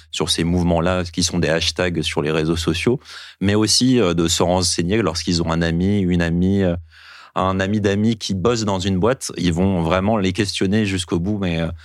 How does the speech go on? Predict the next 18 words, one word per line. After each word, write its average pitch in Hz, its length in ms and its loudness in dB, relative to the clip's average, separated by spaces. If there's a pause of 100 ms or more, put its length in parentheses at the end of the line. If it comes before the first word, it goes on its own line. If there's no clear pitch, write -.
(260)
est-ce 98 160 -2
que 113 80 0
vraiment, 101 640 0
euh, 85 240 0
l'ambiance 87 480 -2
est 87 80 2
bonne ? 104 360 2
Est-ce 92 280 0
que 98 100 0
le 92 140 4
manager 92 640 2
ne, 82 360 2
ne 82 340 0
va 92 120 0
me 92 80 0
laisser 95 240 0
partir, 90 560 -2
euh, 87 60 0